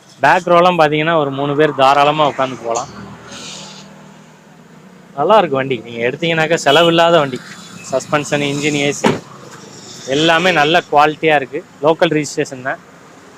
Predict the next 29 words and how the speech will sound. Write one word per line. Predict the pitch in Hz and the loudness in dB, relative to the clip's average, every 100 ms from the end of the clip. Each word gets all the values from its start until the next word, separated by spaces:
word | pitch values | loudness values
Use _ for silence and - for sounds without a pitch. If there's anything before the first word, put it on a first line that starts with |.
| - - | -20 -12
இந்த | 147 156 | 0 2
வண்டிக்கு | 156 196 190 | 4 4 4
நம்ம | 175 147 | 4 4
கோட் | 180 196 | 4 4
பண்ணக்கூடிய | 180 165 160 147 | 2 4 4 4
பிரைஸ்ன்னு | 160 190 - 175 | 2 2 0 2
பாத்தீங்கன்னாக்கா | 156 147 143 131 143 190 - - - - 135 | 2 2 -2 -2 -2 -6 -10 -20 -20 -8 -2
அஞ்சு | 170 202 220 | 0 2 2
லட்சத்தி | 196 190 175 190 147 | 2 0 -2 2 4
அறுபத்தி | 147 196 180 170 143 | 4 2 0 0 2
ஐயாயிரம் | 147 139 139 | 4 4 4
ரூபா | - | 4
கோட் | 151 139 | 2 -2
பண்றேன். | 143 127 135 - - - - - - 127 | -6 -4 -6 -6 -12 -14 -18 -20 -2 2
அதையுமே | 156 170 202 - | 2 2 0 -4
சின்னதா | 165 180 175 | 0 4 4
விலையை | 147 160 147 | 4 2 4
நேர்சல் | 156 160 139 | 2 2 -2
பண்ணி | 147 143 | -4 -4
நம்ம | 127 139 | -2 -2
குறைச்சு | 139 151 | -4 -6
கொடுத்துடலாம். | 135 127 123 139 - - - - 131 | -6 -6 -6 -8 -10 -20 -20 -14 2
லோன் | 165 196 180 | 4 6 2
ஆப்ஷன் | 160 165 147 | 0 -4 -2
வேணாலும் | 143 156 175 | 0 -2 -2
நீங்க | 160 | -4
இந்த | 147 147 | 0 0
வண்டிக்கு | 160 170 156 | 0 -6 -6
முன்பணமா | 165 165 160 | -4 -4 -2